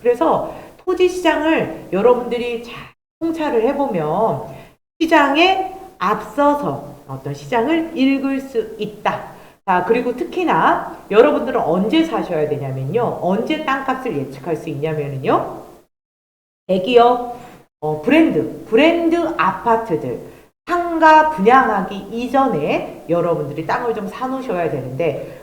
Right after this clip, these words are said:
브랜드 아파트가 그 지자체에 들어갔다. 그럼 끝난 거예요.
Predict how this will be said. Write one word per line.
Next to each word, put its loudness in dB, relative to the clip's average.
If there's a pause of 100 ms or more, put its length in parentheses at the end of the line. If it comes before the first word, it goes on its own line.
(120)
브랜드 4 (240)
아파트가 2
그 2
지자체에 -2
들어갔다. -4 (280)
그럼 -8
끝난 0
거예요. -14